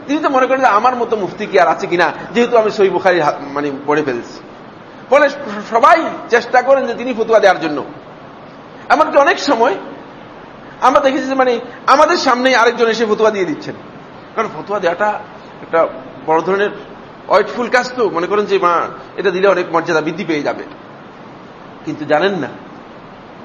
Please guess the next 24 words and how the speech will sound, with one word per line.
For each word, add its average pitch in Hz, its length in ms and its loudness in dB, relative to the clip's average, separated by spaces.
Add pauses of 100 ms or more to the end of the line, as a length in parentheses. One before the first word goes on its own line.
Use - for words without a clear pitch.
(140)
নিজের 202 160 2
আখিরাত 339 560 4
নষ্ট 330 240 0
করে 302 260 6
যে 294 100 -2
ফতোয়া 254 280 4
দিচ্ছেন, 240 320 0 (1500)
না 285 220 6
জেনে 285 180 4
আন্দাজের 277 460 2
উপর 254 160 2
ফতোয়া 262 240 4
দিচ্ছেন, 247 360 -2 (960)
অথবা 214 200 2
ইসলাম 311 460 4
সম্পর্কে 254 420 -2
জ্ঞান 240 260 4
না 233 140 2
নিয়ে 233 160 -2
ফতোয়া 214 220 0
দিচ্ছেন, 190 480 -2 (580)
মানুষদেরকে 403 380 0
বিভ্রান্ত 339 500 2
করছেন, 262 540 2